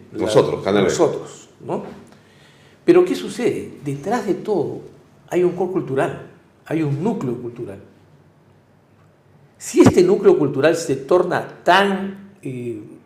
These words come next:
Speaker 1: totalitario como el que hemos vivido en esto, en estos últimos doce años, lo que van a repetir los, todos los medios de comunicación. O sea, yo lanzo agua, yo tengo un reservorio.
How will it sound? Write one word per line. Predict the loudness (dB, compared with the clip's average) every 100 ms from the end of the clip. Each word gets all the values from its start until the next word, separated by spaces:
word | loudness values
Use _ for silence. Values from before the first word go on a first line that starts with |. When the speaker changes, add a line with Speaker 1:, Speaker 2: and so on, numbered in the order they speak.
| _ _
Speaker 1:
totalitario | 0 0 0 -2 2 4 4 4 -2
como | -4 -6
el | -6
que | -4
hemos | -2 -4
vivido | -6 -4 -2 -2
en |
esto, | -4 -2 -2 -4
en | -6
estos | -8 -6 -6
últimos | -6 -8 -6 -6
doce | -6 -4
años, | -6 -6 -12 -14 -20 -20 _ _ _ _ _ _ _ _ _ _ _ -10
lo | -6
que | -6
van | -4
a | -6
repetir | -6 -8 -8 -6
los, | -4 -6 -12 -20 -20 _ _ _
todos | 4 4 4
los | 0
medios | 0 2 2
de |
comunicación. | 0 -6 -8 -8 -10 -14 -20 _ _ _ _ _ _
O | 0
sea, | 0 0 0
yo | 4
lanzo | 6 6 4 6 8
agua, | 8
yo | 6
tengo | 2
un | 4
reservorio. | 6 6 6 4 2